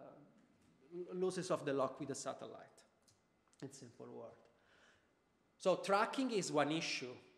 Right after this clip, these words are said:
So keeping the track with the satellite. Of course, the other issue is the performance of positioning. So G N S S satellites are, are meant to be, to provide the precise positioning, and they behave badly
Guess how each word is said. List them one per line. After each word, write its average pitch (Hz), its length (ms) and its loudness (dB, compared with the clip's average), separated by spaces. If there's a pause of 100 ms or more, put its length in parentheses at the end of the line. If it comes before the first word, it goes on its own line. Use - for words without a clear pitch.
(100)
So 135 320 0
keeping 185 400 2
the 160 80 4
track 147 280 -2
with 147 80 0
the - 80 -8
satellite. 135 480 0 (100)
Of - 220 -6
course, 208 340 4
the 220 80 0
other 214 240 4
issue 185 360 -2
is 160 260 0 (420)
the 156 100 2
performance 156 680 2
of - 160 2
positioning. 139 520 -4
So 143 180 -2
G 131 120 -2
N 156 80 0
S 160 120 -2
S 180 160 0
satellites 175 420 2
are, 160 160 0
are 147 220 2
meant 156 480 -2
to 143 200 -4
be, 147 460 -2
to 143 80 -8
provide 156 360 4
the 151 60 -6
precise 156 480 2
positioning, 135 720 -10 (400)
and 135 180 -6
they 143 140 4 (400)
behave 147 460 2 (580)
badly 135 580 8